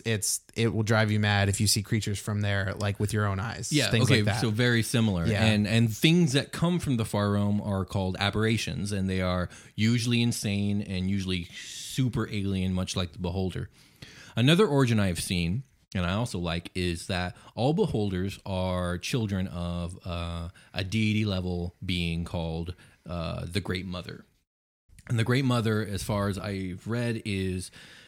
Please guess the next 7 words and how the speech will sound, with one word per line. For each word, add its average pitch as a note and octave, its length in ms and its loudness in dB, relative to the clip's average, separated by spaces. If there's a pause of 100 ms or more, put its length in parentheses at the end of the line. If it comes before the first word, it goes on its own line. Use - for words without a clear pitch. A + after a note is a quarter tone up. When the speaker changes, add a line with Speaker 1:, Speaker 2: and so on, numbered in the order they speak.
(140)
Speaker 2:
a F#2 240 -4
sentient B2+ 840 0 (200)
labyrinth G2+ 800 -4 (380)
that F#2 560 -2 (200)
is G2+ 240 -2 (300)
infinite, G2+ 540 -2 (100)
infinite A2+ 480 -2